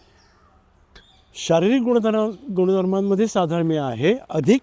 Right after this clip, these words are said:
त्यांच्या उत्पादन क्षमतेमध्ये सुद्धा साधर्म्य आहे. म्हणजे there is a similarity between, between physical characteristics as well as productive characteristics. All those birds are said to be belonging to a particular breed. अशा सगळ्या पक्ष्यांना एकत्र करून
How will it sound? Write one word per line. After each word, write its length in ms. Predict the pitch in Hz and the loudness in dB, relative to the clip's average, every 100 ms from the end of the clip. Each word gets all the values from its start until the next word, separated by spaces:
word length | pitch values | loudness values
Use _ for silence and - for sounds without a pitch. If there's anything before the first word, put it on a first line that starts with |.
| - | 0
त्यांच्या 320 | 208 185 233 | -2 0 -2
उत्पादन 560 | 226 180 - 196 202 196 | -2 -2 -2 0 0 -2
क्षमतेमध्ये 720 | - 175 170 165 156 156 143 | -4 -4 -2 -2 -2 -2 -2
सुद्धा 280 | 135 131 | -2 -2
साधर्म्य 440 | 127 123 113 110 104 | -2 -2 -2 -2 -2
आहे. 200 | 87 90 - _ - | -6 -10 -14 _ -6
म्हणजे 260 | 135 143 196 | -4 0 0
there 260 | 175 170 | 2 2
is 80 | 170 | 0
a 60 | 190 160 | -2 -2
similarity 460 | 139 156 151 165 165 | -2 -2 -2 -2 0
between, 480 | 156 151 190 214 | -2 0 -2 0
between 360 | 160 147 180 240 - _ _ _ - | -4 -2 0 0 -2 _ _ _ -10
physical 300 | 131 151 196 | -4 -2 0
characteristics 840 | 190 190 196 185 196 160 - 247 - _ - 135 | 0 0 -2 -2 -2 -2 -2 -4 -6 _ -10 -6
as 100 | 123 | -2
well 140 | 151 | 0
as 100 | 190 233 - _ - - | 0 -2 -8 _ -20 -8
productive 440 | 135 131 135 - 127 120 | -2 0 -2 -2 -2 -2
characteristics. 720 | 107 - 120 104 - 95 - _ _ _ - | -4 -4 -6 -6 -8 -10 -12 _ _ _ -10
All 200 | 123 190 | -2 0
those 360 | 202 208 196 156 | 2 2 2 0
birds 240 | 170 180 156 | -2 -2 -2
are 180 | 151 | -2
said 260 | 170 - 147 - | -4 -4 -4 -4
to 80 | 143 | -4
be 220 | 147 175 | 0 0
belonging 380 | 127 117 120 120 117 | 0 0 -2 -4 -2
to 60 | 160 | -2
a 60 | 170 120 | -2 -2
particular 480 | 117 - 151 170 | -2 -6 -6 -4
breed. 200 | 190 185 | 2 2
अशा 280 | 117 123 180 | 0 -4 -2
सगळ्या 260 | 160 143 143 | -2 -4 -4
पक्ष्यांना 440 | 135 107 135 156 | -6 -6 -6 -4
एकत्र 360 | 170 160 170 156 | -2 -2 -2 -2
करून 280 | 131 143 | -2 -2